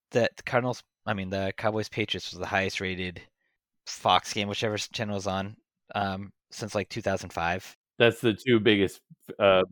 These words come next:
Speaker 2: bandwagon fan bases
Speaker 1: Yeah, exactly.
Speaker 2: <laughs> in
Speaker 1: Like,
Speaker 2: the
Speaker 1: they could put
Speaker 2: world.
Speaker 1: that here instead of Geno Smith versus Ben Roethlisberger. Um,
Speaker 2: Absolutely.
Speaker 1: Alex Collins came out of nowhere and looked good. Like, he, I swear he wasn't even in the league last year.
Speaker 2: Yeah, he's had a good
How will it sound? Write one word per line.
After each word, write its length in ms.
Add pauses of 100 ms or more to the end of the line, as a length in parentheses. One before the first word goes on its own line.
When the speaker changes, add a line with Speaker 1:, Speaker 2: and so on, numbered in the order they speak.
(120)
Speaker 2:
bandwagon 560
fan 260
bases 480
Speaker 1:
Yeah, 100
exactly. 300
Speaker 2:
<laughs> 0
in 40
Speaker 1:
Like, 120
Speaker 2:
the 20
Speaker 1:
they 100
could 100
put 100
Speaker 2:
world. 60
Speaker 1:
that 220
here 240
instead 280
of 360 (200)
Geno 260
Smith 300
versus 340
Ben 160
Roethlisberger. 800 (460)
Um, 80
Speaker 2:
Absolutely. 540 (180)
Speaker 1:
Alex 320
Collins 360
came 200
out 80
of 80
nowhere 240
and 100
looked 220
good. 240
Like, 140
he, 240
I 60
swear 280
he 80
wasn't 220
even 140
in 40
the 80
league 240
last 340
year. 300 (800)
Speaker 2:
Yeah, 140
he's 100
had 100
a 60
good 200